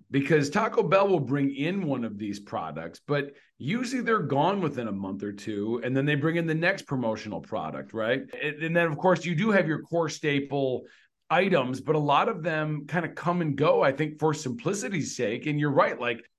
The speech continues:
the barista at a Starbucks now is almost a highly skilled laborer. And I, I do wonder if that's why you're starting to see, like, the rise in unionization, for instance, at a Starbucks, because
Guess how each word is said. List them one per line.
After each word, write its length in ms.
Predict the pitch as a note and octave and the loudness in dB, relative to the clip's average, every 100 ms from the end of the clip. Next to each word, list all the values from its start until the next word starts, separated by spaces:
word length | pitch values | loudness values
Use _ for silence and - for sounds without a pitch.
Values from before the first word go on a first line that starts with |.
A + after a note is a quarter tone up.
| - | 0
the 160 | C#3+ | 0
barista 680 | D#3 D3+ D#3+ B3+ - F#3+ - | 4 4 4 0 2 2 4
at 340 | D3 D3 C#3+ - | 2 0 -2 -4
a 40 | |
Starbucks 640 | - E3 G#3 F3+ C#3 - | -4 0 2 4 2 0
now 280 | B2+ B2 B2+ | -2 0 0
is 140 | B2 | -2
almost 480 | - F3+ G#3+ E3+ C3+ | -2 -2 0 -2 0
a 100 | C3+ | -2
highly 420 | A#2+ - E3 D#3+ | -2 -2 0 0
skilled 600 | - - - F3+ D#3 C#3 | -2 -4 -6 0 0 0
laborer. 800 | A#2 C3 G3+ E3 A#2+ G#2+ A2+ C#3 - D#3 | 0 0 0 0 -2 -2 -4 -6 -8 -2
And 120 | D#3 | 0
I, 180 | D3+ D3 | 0 2
I 80 | D3+ | 0
do 260 | - G#3+ | 2 2
wonder 280 | A#3+ E3 C#3 | 2 2 2
if 80 | C3+ | 2
that's 220 | D3 D3 | 2 0
why 120 | C#3+ D3 | 0 -2
you're 120 | C3 | -2
starting 300 | D#3 D3 C3+ | 0 0 0
to 60 | A#2+ | -2
see, 220 | - F3+ | -4 -2
like, 180 | C#3 - | -2 -2
the 100 | B2 | -2
rise 440 | A#2+ B2 B2+ B2 | 2 2 2 0
in 200 | B2 A#2 | -2 0
unionization, 880 | C3+ C#3+ C3+ B2 B2 E3+ - A#2+ F2+ | 2 2 2 0 0 -2 -2 -6 -6
for 180 | F#2 E2+ | -8 -8
instance, 380 | F2+ A2+ G2+ G2+ | -10 -8 -8 -4
at 160 | A2+ A2+ | -4 -4
a 40 | |
Starbucks, 600 | G#2+ - A2 G#2+ B2 C3+ | -6 -4 -2 -2 -4 -4
because 440 | C#3 D3 D3+ B2+ | -6 -2 -2 -4